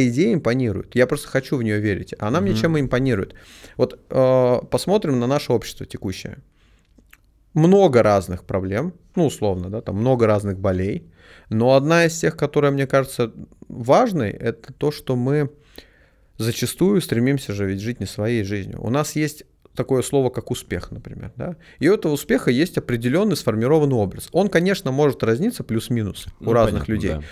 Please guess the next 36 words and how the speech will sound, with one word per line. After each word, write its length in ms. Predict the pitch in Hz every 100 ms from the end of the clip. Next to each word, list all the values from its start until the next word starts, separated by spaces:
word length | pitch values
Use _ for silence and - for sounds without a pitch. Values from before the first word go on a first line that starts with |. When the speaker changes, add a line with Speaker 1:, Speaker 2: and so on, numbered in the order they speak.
| -
Speaker 1:
Но 180 | 147 170
в 80 | 165
целом 420 | - 233 320 147
это, 400 | 135 135 92 - 131
скорее 340 | - - 123 117
всего, 220 | - 95
какой-нибудь 480 | 90 - 101 92 -
предприниматель, 680 | 98 95 113 131 208 254 135
либо 240 | 104 92
политик. 600 | 92 98 120 214 - - - - - -
Ну, 180 | 156 98
в 100 | 110
любом 280 | 120 127
случае, 320 | 98 98 - -
это 100 | -
чувак, 300 | - 104 -
у 40 |
которого 320 | 101 98 95 98
много 260 | 101 101
денег, 460 | 120 208 262 240 - - - -
у 80 | 127
него 480 | 131 127 135 113 -
и 80 | 117
дальше 360 | 123 117 -
там 200 | - 90 -
каждый 320 | - 143 131 104
набирает 440 | 101 107 131 117
какой-то 340 | 101 - 131
свой 300 | 104 110 120
набор, 380 | 113 95 87 - -
да? 220 | 135 202 -
Speaker 2:
Мгм. 240 | 85 101
Speaker 1:
Но 80 | 160
это 140 | 190
всё 160 | - 170
равно 440 | 165 196 202 -